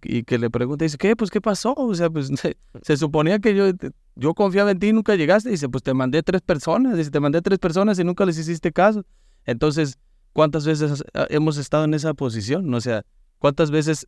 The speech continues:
hemos estado en esa po-, ah, posición donde Dios, Dios ha, ha, ha, te ha respondido, pero tú no lo,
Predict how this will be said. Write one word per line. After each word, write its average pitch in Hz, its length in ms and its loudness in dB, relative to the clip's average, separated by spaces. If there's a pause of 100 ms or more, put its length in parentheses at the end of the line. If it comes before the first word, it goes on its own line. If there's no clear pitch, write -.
hemos 139 260 0
estado 143 160 0
en 147 100 2
esa 147 180 -2
po-, 131 220 -6
ah, 117 260 -2
posición 131 400 -2
donde 123 280 -2 (380)
Dios, 156 340 0 (220)
Dios 139 280 0
ha, 139 240 2
ha, 113 340 0 (140)
ha, 131 460 -2 (760)
te 143 40 4
ha 156 60 4
respondido, 143 600 0 (720)
pero 113 200 2
tú 127 140 2
no 127 140 4
lo, 120 120 0